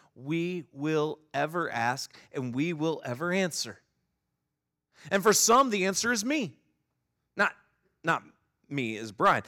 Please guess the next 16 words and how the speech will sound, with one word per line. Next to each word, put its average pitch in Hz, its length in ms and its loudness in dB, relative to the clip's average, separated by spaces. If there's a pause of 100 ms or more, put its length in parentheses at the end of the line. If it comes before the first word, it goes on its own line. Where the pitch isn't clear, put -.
(200)
but 175 320 6
for 220 160 6
some, 277 460 4
the, 233 260 -4
the 233 220 -4
answer 254 420 0
is 247 220 -2
me. 196 500 -2 (2000)
That 180 80 -2
I'm 294 220 6
God. 113 400 4 (2500)
And, 285 220 -6
and 285 280 -4
people 294 240 8
might 254 300 6
not 226 380 6